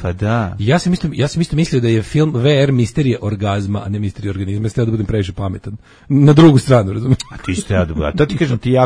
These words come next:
Speaker 1: voliš unapred.
Speaker 2: Da, da.
Speaker 1: Ti sad pričaš da si ono znao, ne znam, drugo, nisi, matori, nije
Speaker 2: Nešto.
Speaker 1: postojalo.
Speaker 2: Da.
Speaker 1: Znači, priča o spermi dolazi kasnije da ga
Speaker 2: Ma
Speaker 1: jebeš.
Speaker 2: da, ali ne u tom smislu, nama je to
Speaker 1: Prvi,
Speaker 2: kao
Speaker 1: drugi, osnovne, kad te oni iz-,
Speaker 2: A nije to nam bilo
Speaker 1: maltretiraju.
Speaker 2: seksualno, nego kao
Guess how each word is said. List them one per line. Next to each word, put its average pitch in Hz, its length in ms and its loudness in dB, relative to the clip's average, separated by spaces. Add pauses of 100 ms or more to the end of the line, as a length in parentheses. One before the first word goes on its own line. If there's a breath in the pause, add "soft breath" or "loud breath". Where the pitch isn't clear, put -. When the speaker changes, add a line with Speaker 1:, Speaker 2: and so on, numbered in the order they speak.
Speaker 1:
voliš 104 360 0
unapred. 95 380 0 (200)
Speaker 2:
Da, 127 180 2
da. 123 160 2
Speaker 1:
Ti 120 120 2
sad 139 160 0
pričaš 139 300 0
da 123 80 -2
si 139 160 0
ono 139 160 0
znao, 131 420 2
ne 113 140 2
znam, 107 120 0
drugo, 92 220 0
nisi, 107 460 0
matori, 120 340 -2
nije 120 240 0
Speaker 2:
Nešto. 104 160 0
Speaker 1:
postojalo. 87 540 -6 (220 soft breath)
Speaker 2:
Da. 123 220 -6
Speaker 1:
Znači, 110 260 -4
priča 147 400 4
o 117 40 0
spermi 127 560 0
dolazi 110 360 0
kasnije 90 600 -8
da 80 80 -10
ga 80 120 -14
Speaker 2:
Ma 147 100 -2
Speaker 1:
jebeš. 269 240 2
Speaker 2:
da, 226 140 2
ali 240 220 4
ne 196 480 2
u 233 100 6
tom - 200 4
smislu, 202 240 2
nama 220 140 6
je 202 40 2
to - 100 6
Speaker 1:
Prvi, 226 160 4
Speaker 2:
kao 190 140 6
Speaker 1:
drugi, 160 340 6
osnovne, 160 400 6
kad - 200 0
te 143 80 2
oni 156 300 0 (140)
iz-, 104 340 -10
Speaker 2:
A 107 300 0
nije 233 140 8
to 254 60 2
nam 294 100 8
bilo 247 120 8
Speaker 1:
maltretiraju. 262 60 8
Speaker 2:
seksualno, 151 500 2
nego 127 120 2
kao 151 240 2